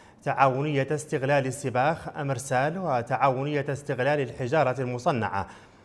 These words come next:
وبهذه المناسبة أشرف رئيس الجمهورية على توزيع الدعم المادي المقدم من طرف البرنامج الوطني لتنمية المدن القديمة والمواقع الأثرية.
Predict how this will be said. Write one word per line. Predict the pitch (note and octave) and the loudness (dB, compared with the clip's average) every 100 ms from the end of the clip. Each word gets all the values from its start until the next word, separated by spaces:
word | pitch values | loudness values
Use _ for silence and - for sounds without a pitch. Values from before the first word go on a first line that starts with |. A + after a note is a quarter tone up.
| - - | -20 -8
وبهذه | B2 A#2 A#2+ C3 B2 A#2+ | -4 -4 -2 -2 -2 -2
المناسبة | B2 C3+ C#3+ D3+ C3 | -2 -2 -2 0 0
أشرف | A#2+ D3+ C3 | 0 -2 2
رئيس | C3 C3+ C#3 | 2 0 -6
الجمهورية | C3+ C3+ B2+ D#3 E3 | -6 -4 -4 -2 0
على | D#3 C#3 | 2 0
توزيع | B2+ B2+ A#2+ D#3+ C#3+ | 0 -4 -4 -4 -4
الدعم | C3 D3+ D#3 | -2 -2 -2
المادي | C#3+ C#3 B2+ E3 D#3+ | -2 -2 -4 -4 -4
المقدم | C3+ B2+ E3+ D3 C#3+ | -4 -2 -4 -2 -2
من | C#3 C3 | -2 -2
طرف | D#3 D#3+ C#3 | 0 0 0
البرنامج | B2+ C3 D#3+ D3 C3+ | -2 -2 -2 -2 -2
الوطني | C3+ C3+ D#3+ C3+ F#2+ - - - - | -2 -2 -2 -2 -2 -6 -20 -20 -14
لتنمية | B2 A#2+ C#3 C3 D3+ D3 D3 | -8 -4 -2 -2 0 0 0
المدن | D3+ B2+ C#3+ D#3+ D#3 D3 | -4 -4 -4 -2 -2 -2
القديمة | B2+ A2+ B2 D#3+ D#3+ D3 C#3 | -4 -2 0 0 0 2 4
والمواقع | C#3 C3 C3 B2+ D3+ C#3+ C3+ C3+ | 4 2 2 4 4 4 0 -2
الأثرية. | B2 - B2+ A#2 A2+ A#2 - | -4 -4 -6 -6 -10 -12 -16